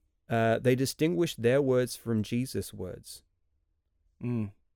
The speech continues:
Speaker 1: They placed special emphasis on Jesus'
Speaker 2: Right.
Speaker 1: words. They did not deny their testimony even under the threat of death. They claimed their re-,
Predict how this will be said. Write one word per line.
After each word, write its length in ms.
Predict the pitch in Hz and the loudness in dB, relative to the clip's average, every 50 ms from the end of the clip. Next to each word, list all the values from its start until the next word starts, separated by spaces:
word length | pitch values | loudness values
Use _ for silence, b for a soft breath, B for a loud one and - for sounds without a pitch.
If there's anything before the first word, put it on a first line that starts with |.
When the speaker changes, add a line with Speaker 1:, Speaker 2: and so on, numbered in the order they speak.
| _ | _
Speaker 1:
They 100 | - 107 98 | -10 -10 -8
placed 280 | - - 107 101 - | -6 -4 -6 -6 -6
special 420 | - - - 110 104 - - - 110 | -6 -6 -6 -6 -6 -6 -8 -10 -8
emphasis 380 | 104 - - - - - - | -8 -8 -10 -14 -16 -12 -8
on 100 | 107 104 | -6 -6
Jesus' 380 | 101 110 101 98 95 98 - - | -6 -6 -6 -8 -8 -10 -10 -6
Speaker 2:
Right. 140 | 113 113 107 | -4 -2 -2
Speaker 1:
words. 220 | 92 - - - _ _ _ _ _ _ _ _ _ _ _ _ - | -4 -6 -10 -20 _ _ _ _ _ _ _ _ _ _ _ _ -4
They 200 | 117 123 123 127 | 0 0 2 2
did 180 | 123 131 120 | 2 0 2
not 280 | 123 127 139 160 - - | 2 2 2 0 -2 -2
deny 360 | - 135 127 123 123 127 131 | -2 -2 0 0 0 -2 0
their 140 | 127 120 110 | 2 2 0
testimony 720 | - - 131 123 - - - 120 113 113 113 113 110 110 - | 0 0 -4 -6 -4 -4 -2 -2 -2 0 0 -2 -2 -2 -2
even 240 | 120 120 127 131 123 | -2 -2 -2 0 -2
under 180 | 117 113 110 | 0 0 0
the 140 | 104 98 101 | -2 -2 -4
threat 320 | - _ - 110 107 110 107 | -6 _ -6 -4 -2 -2 -2
of 140 | 95 95 | -4 -4
death. 280 | - 113 110 107 - - _ _ _ _ _ _ _ _ _ _ _ _ _ _ _ _ _ _ _ _ _ _ _ _ _ _ | -2 -2 0 -2 -2 -8 _ _ _ _ _ _ _ _ _ _ _ _ _ _ _ _ _ _ _ _ _ _ _ _ _ _
They 120 | - 110 107 | -2 -2 -2
claimed 440 | - - - 131 135 143 156 160 135 | -2 -2 -2 -2 0 0 0 0 0
their 160 | 135 131 127 | 0 0 2
re-, 260 | 117 120 117 127 127 | 2 2 2 2 0